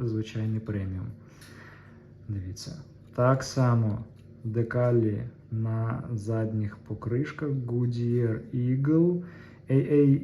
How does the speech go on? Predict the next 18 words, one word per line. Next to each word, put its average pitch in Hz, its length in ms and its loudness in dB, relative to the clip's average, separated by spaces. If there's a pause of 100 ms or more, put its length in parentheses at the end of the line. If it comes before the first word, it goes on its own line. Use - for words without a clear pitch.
(120)
G 123 400 4
S. 107 160 -2
Я 113 100 -2
вже 113 140 -2
не 123 120 0
пам'ятаю, 120 640 -2
що 120 220 -8
це 117 160 -8
означає 113 640 -4 (460)
на 113 100 -2
гоночному, 110 720 2
але 117 420 0
як 110 160 -4
тут, - 160 -18 (200)
е, 135 40 -4 (600)
не 113 140 -4 (200)
фактор, 143 440 0
модель. 120 540 2